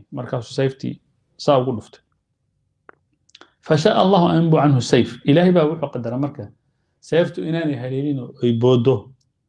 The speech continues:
وألا يؤثر فيه، wax dhibaato ah iyo wax saameyn ah aanay ku yeelan. Sayftii Ilaahay subxaanahu wa tacaala baa qadaray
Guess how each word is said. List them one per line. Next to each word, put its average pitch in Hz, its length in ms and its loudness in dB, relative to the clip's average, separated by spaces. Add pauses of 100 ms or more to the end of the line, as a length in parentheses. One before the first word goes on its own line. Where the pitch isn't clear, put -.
(300)
وألا 180 300 0
يؤثر 156 500 -4
فيه، 143 280 -8
wax 165 220 -14
dhibaato 143 380 -4
ah 143 160 -8
iyo 131 120 -10
wax - 180 -16
saameyn 131 340 -2
ah 127 140 -8
aanay 110 200 -10
ku 120 120 -4
yeelan. 101 280 -2 (340)
Sayftii 156 400 0
Ilaahay 135 180 2
subxaanahu 131 300 0
wa 120 40 -4
tacaala 143 320 2 (480)
baa 135 220 2
qadaray 135 380 0